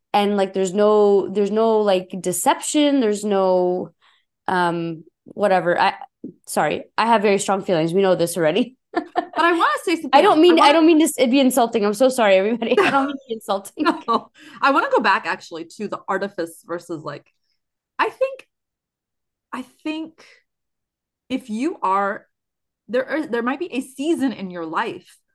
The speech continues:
Speaker 2: where the perfect Pinterest decorations are the right way to go.
Speaker 1: Yes. Yes. Amen.
Speaker 2: Like, like, I love our tree with its wonky ornaments a lot, you know?
Speaker 1: Mm.
Speaker 2: Um, I love our homemade, totally randomized.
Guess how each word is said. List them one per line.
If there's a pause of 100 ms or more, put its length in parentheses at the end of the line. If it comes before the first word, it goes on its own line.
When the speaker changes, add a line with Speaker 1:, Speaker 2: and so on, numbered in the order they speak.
(220)
Speaker 2:
where
the
perfect
Pinterest
decorations
are
the
right
way
to
go.
Speaker 1:
Yes. (200)
Yes.
Amen.
Speaker 2:
Like, (1700)
like,
I
love
our
tree
with
its
wonky
ornaments (120)
a
lot, (440)
you
know?
Speaker 1:
Mm. (180)
Speaker 2:
Um,
I
love
our
homemade, (300)
totally
randomized.